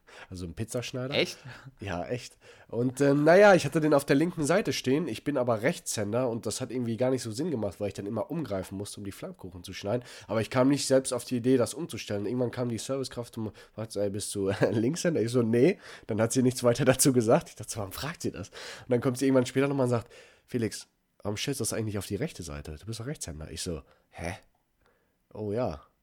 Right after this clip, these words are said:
Speaker 1: Könnte ich mal ausprobieren. Aber erst,
Speaker 2: <laughs>
Speaker 1: und das, das Geile war,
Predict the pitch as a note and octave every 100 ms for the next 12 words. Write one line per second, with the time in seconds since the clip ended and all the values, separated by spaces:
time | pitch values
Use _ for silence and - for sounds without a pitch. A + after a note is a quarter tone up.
0 | _ - F#2+ - A2 G2 - D#2 C#2+ C2+
1 | _ - - - - D3 G3+ G3 - G#3+
2 | C3+ D3 E3 - C3+ - D3+ G#3 D3+ A2+
3 | C#3+